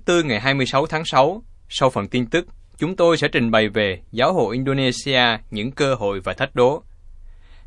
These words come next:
Tiếp đến, trong một gương chứng nhân, Mai Châu sẽ thuật lại chuyện tình vượt qua thử thách khác biệt tôn giáo của một thiếu nữ Công giáo Ý và một chàng thanh niên Hồi giáo. Và cuối cùng, trong mục Đạo vào đời, Trần Phúc Nhạc sẽ nói về đề tài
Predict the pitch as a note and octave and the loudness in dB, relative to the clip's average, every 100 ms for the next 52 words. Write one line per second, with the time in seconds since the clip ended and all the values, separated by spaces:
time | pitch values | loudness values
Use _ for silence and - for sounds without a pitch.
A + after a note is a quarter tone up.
0 | - D3 D3 C3+ F#3 C#3+ A#2+ - C3 C3+ | -8 -4 0 0 0 -2 -2 -2 -2 -2
1 | C#3+ E3 D#3+ C3 A#2 - - - D#3+ F3 | -2 -2 -2 -2 -4 -14 -18 -2 0 4
2 | F3 D3+ D#3 B2+ - G#2+ G2+ F#2 - - | 2 2 0 -2 -2 0 0 -2 -14 -20
3 | - - A#2+ A#2+ B2 B2 A#2 A2 D#3+ E3 | -20 -4 -2 0 2 0 0 0 2 2
4 | A#2+ C3+ G#3+ - A#3 A#3 A#2 - D3 C#3+ | 0 -4 -6 -4 -6 -2 -4 -2 -2 0
5 | C3 C3 F#3 D#3 D3 G#2+ - D#3 F3 A2 | 2 2 2 -2 -4 -4 -2 -4 -2 -2
6 | C#3 - B2+ A#2+ A#2+ D#3+ C#3+ E3 A3+ - | -2 -2 -2 0 0 0 -2 -2 -6 -16
7 | - - A2 G#2 - A2 G2 F2+ C3 B2+ | -14 -4 -2 -2 -2 -4 -4 -6 -6 -2
8 | B2 A#2+ G#2+ F#2 F2+ G#2 D3+ - - - | -2 -4 -6 -6 -4 -4 -4 -10 -20 -20
9 | - - - - - - A#2+ - A3 A3 | -20 -20 -20 -20 -20 -6 -4 0 -2 0
10 | A#2+ G#2+ E3+ C3 - A2 G#2+ A2 G#2 G#2 | 0 2 0 0 2 4 6 4 4 0
11 | F#2+ F2 - - - B2 G3+ - C3+ A2 | -2 -6 -18 -8 -2 0 -2 -2 0 0
12 | - B2 E3+ E3 A2 G#2+ G2 A2+ G#2 F#2 | 0 0 0 2 0 0 -2 0 0 -2